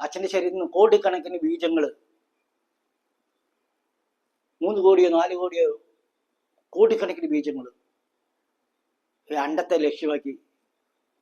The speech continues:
നീങ്ങുന്നുണ്ട്. അതിൽ ഒരൊറ്റ ബീജം മാത്രമാണ് അണ്ടവുമായി ചേർന്ന് ഒരു കുട്ടി ഒരു, ഒരു കോശമായിട്ട് ആദ്യം വളരുന്നു, പിന്നെ അത് അമ്പത് ട്രില്യൺ കോശങ്ങളായിട്ട് വളർന്ന്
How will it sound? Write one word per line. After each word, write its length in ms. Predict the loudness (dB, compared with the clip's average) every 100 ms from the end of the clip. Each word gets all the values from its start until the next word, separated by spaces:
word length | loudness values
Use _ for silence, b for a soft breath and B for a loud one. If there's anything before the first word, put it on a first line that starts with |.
| _ -6
നീങ്ങുന്നുണ്ട്. 420 | -4 -6 -14 -20 _ _ _ _ _ _ _ _ _ 2
അതിൽ 120 | 6
ഒരൊറ്റ 220 | 6 4 2 4
ബീജം 240 | 2 2
മാത്രമാണ് 360 | 0 -2 -2 -2
അണ്ടവുമായി 360 | 0 0 0 0
ചേർന്ന് 300 | -2 -4 -6 -10 _ _ _ _ _ _ _ _ _ _ _ _ _ _ _ _ _ _ _ _ _ _ -14
ഒരു 100 | -10
കുട്ടി 280 | -8 -6 -8 -10 _ _ _ _ _ _ _ _ _ _ _ _ -2
ഒരു, 160 | 0 2 0
ഒരു 100 | 2
കോശമായിട്ട് 520 | 2 0 -4 -4 -4
ആദ്യം 180 | -4 -6
വളരുന്നു, 260 | -6 -10 -16 _ _ _ _ _ _ _ -2
പിന്നെ 120 | 4 6
അത് 100 | 6 2 -6
അമ്പത് 300 | 4 6 6 4
ട്രില്യൺ 280 | -2 -4 0 0
കോശങ്ങളായിട്ട് 600 | 0 -4 -4 -6 -12 -20 _ _ _ _ _ _ _ _ _ _ _
വളർന്ന് 380 | -8 -6 -6